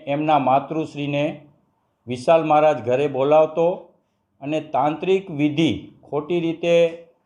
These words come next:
કપાળ ઉપર ચાંદલા કરી, ખોટી રીતે વાળ ખોલાવી અને એની સાથે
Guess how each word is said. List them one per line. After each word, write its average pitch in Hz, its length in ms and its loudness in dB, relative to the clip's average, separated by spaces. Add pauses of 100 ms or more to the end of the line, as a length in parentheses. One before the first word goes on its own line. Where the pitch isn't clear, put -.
કપાળ 156 400 0
ઉપર 156 280 0
ચાંદલા 147 520 2
કરી, 160 420 0 (880)
ખોટી 151 400 -2
રીતે 160 300 0
વાળ 139 320 6
ખોલાવી 160 600 0
અને 156 200 -6 (120)
એની 165 320 -4
સાથે 156 340 -2